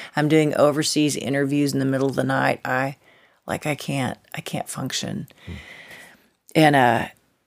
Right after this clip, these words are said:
Speaker 1: and she grew up s-, in a different era, you know, the Depression era, so simple, um, in a tiny town in Texas, had nothing.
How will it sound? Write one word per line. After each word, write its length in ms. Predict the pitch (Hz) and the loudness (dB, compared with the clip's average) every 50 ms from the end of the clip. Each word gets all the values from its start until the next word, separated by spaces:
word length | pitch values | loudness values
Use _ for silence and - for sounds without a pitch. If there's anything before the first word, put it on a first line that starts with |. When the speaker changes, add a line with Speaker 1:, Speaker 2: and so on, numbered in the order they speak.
| _ _ _ _ _ _ _ _ _ | _ _ _ _ _ _ _ _ _
Speaker 1:
and 220 | 156 151 147 143 - | 4 4 4 4 2
she 320 | - - - 220 220 214 | 0 0 2 4 4 4
grew 280 | 180 170 180 170 165 156 | 4 4 4 6 8 8
up 360 | 143 139 131 127 - - - _ _ _ _ - | 8 6 6 4 2 -2 -10 _ _ _ _ -6
s-, 360 | - - - - - - - _ | -4 -2 -2 -4 -6 -8 -10 _
in 380 | - 170 156 147 139 135 135 135 - | 4 6 6 6 6 4 2 -2 -2
a 140 | - 143 139 | -2 -2 -2
different 600 | 143 143 131 - 180 185 180 - 185 175 - - _ | -2 -4 2 4 4 4 4 4 0 0 0 -2 _
era, 520 | - 151 143 135 127 127 127 120 156 156 - _ | 0 2 2 2 4 2 0 0 -2 -6 -12 _
you 160 | - 165 147 | -10 -8 -6
know, 320 | 151 139 127 131 127 131 143 - - - - - - _ _ _ _ _ - - - _ _ _ | -4 -2 0 0 0 -2 -4 -8 -16 -20 -20 -20 -20 _ _ _ _ _ -14 -14 -14 _ _ _
the 200 | - - 156 143 | 2 4 4 4
Depression 640 | 135 143 - - - 185 156 160 156 - 156 135 - | 4 0 -2 2 4 6 6 6 4 2 -2 -4 -4
era, 380 | - 135 127 113 113 107 113 - | -6 -4 -4 -2 -2 -2 -2 -2
so 640 | - - - - - 180 165 165 160 165 160 156 151 | -2 -4 -4 2 2 4 4 6 6 4 4 4 2
simple, 880 | - - - - - 165 151 156 - - - 80 - - 131 143 156 - _ | 0 -4 -4 -2 -2 -2 -2 -4 -4 -6 -6 -6 -6 -6 -10 -12 -14 -16 _
um, 480 | - 127 135 131 123 123 123 123 123 123 - - - - - - - - _ _ _ _ _ _ _ _ _ _ _ _ _ _ _ _ _ _ _ _ _ _ _ _ _ _ _ | -6 -4 -2 -2 -2 -2 -2 -4 -6 -8 -12 -20 -20 -20 -20 -20 -20 -20 _ _ _ _ _ _ _ _ _ _ _ _ _ _ _ _ _ _ _ _ _ _ _ _ _ _ _
in 120 | - 170 | 4 6
a 60 | 156 147 | 6 4
tiny 520 | - - - - 180 180 175 175 170 160 | 4 0 -2 0 2 4 4 4 4 2
town 380 | 156 - 147 139 135 131 127 120 | 0 -2 -2 0 0 2 0 0
in 100 | 120 123 | -2 -2
Texas, 640 | - - - 82 - - - - - - - - - | -4 -4 -4 -4 -4 -6 -6 -6 -6 -6 -6 -6 -4
had 360 | - 139 156 156 147 143 151 | -2 2 6 6 6 6 4
nothing. 840 | 151 151 147 147 147 156 139 - - 82 76 73 - - - 143 | 0 0 2 2 2 0 0 -4 -8 -8 -8 -8 -10 -14 -14 -16